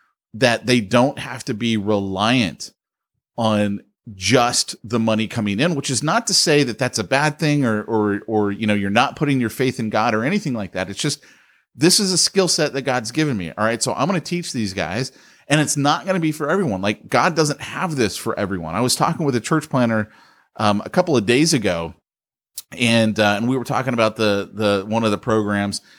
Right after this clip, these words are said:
and his background, i-, he's like, I mean, the guy has run so many businesses and made them major seven-figure businesses. And so he just, he goes, you know, "W-, w-, what do you think of, uh, of my odds of doing this?" I'm like, "I'll be honest with you.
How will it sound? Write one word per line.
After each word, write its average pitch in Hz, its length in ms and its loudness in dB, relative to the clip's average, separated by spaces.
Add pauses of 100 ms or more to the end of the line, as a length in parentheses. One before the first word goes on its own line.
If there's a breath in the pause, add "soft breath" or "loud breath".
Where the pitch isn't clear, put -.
(420 soft breath)
and 107 500 2 (520)
his 185 280 4
background, 170 680 -2 (840)
i-, 127 200 -4
he's 143 260 2
like, 123 280 2 (640)
I 127 80 -6
mean, 131 140 0
the 127 80 0
guy 147 200 0
has 135 140 2
run 123 280 2
so 135 220 2
many 147 180 0
businesses 120 580 -2
and 104 140 -2
made 117 180 -2
them 104 260 0
major 123 340 0
seven-figure 120 800 -2
businesses. 107 800 -6 (840)
And 110 520 2 (280)
so 127 280 6
he 123 180 4
just, 131 200 0
he 120 140 -4
goes, 113 340 2
you 120 80 0
know, 101 240 0
"W-, 110 300 -8
w-, 117 240 -10
what 120 220 2
do 131 60 4
you 123 60 6
think 147 260 -2
of, 98 140 0
uh, 107 260 2
of 101 160 0
my 123 240 4
odds 85 260 0
of 90 100 -10
doing 87 220 -6
this?" 85 160 -8
I'm 104 80 -2
like, 101 240 -2
"I'll 143 140 2
be 156 100 0
honest 123 320 0
with 92 180 -6
you. 85 180 -6